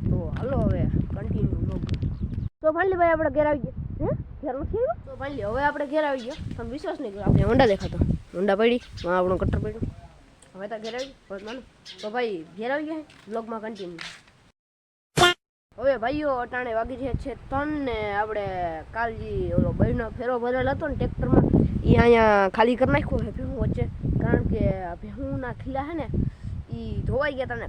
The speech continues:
ખાડા પડી ગયા તા. જો આ ખાડા પડી ગયા તા, નહીં દેખાય. ખાડા પડી ગયા તા ને, એમાં ભાઈ આપણે આ બળી નાખવાનું છે. તો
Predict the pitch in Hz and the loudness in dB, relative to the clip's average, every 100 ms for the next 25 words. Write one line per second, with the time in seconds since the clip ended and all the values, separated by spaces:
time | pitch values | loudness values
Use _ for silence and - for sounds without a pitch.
0 | - 254 285 202 185 208 240 247 208 196 | -6 -2 -2 -2 0 2 2 2 4 4
1 | 185 180 165 196 226 180 185 180 185 - | 4 2 -2 0 2 2 0 2 2 4
2 | - - - - - 220 240 196 220 208 | 2 2 2 2 -2 0 0 0 -6 -10
3 | - - 254 269 277 285 320 320 277 262 | -10 -8 -4 -2 -2 -2 0 0 -2 -4
4 | 247 233 240 220 208 196 190 180 165 - | -4 -4 -4 -6 -6 -6 -6 -6 -2 -2
5 | - - - - - 190 220 240 254 269 | -2 -14 -14 -14 0 8 8 8 6 6
6 | 277 302 - - - - 202 | 6 6 6 2 -6 -6 -4